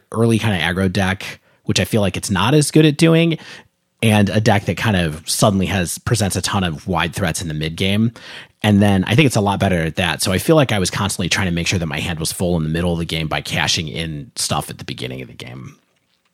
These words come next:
Um, the other thing to keep in mind is, like, there's no way in this deck to enable a Hollow One before turn three.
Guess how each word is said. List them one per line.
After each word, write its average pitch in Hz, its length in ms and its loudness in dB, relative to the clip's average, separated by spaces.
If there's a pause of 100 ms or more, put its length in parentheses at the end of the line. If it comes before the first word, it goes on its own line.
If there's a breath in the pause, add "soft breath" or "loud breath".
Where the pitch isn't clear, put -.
(440)
Um, 98 460 6
the 139 100 10
other 175 100 8
thing 147 120 8
to 123 40 6
keep 127 120 2
in 113 100 6
mind 104 220 4
is, 90 120 2
like, 82 300 -6 (240 loud breath)
there's 127 180 4
no 156 160 6
way 107 320 4
in 104 120 4
this 98 180 2
deck 98 340 2 (140)
to 104 300 4
enable 90 640 2
a 87 260 -2
Hollow 95 400 0
One 87 360 0
before 78 460 -4
turn 80 540 -6
three. 73 520 -10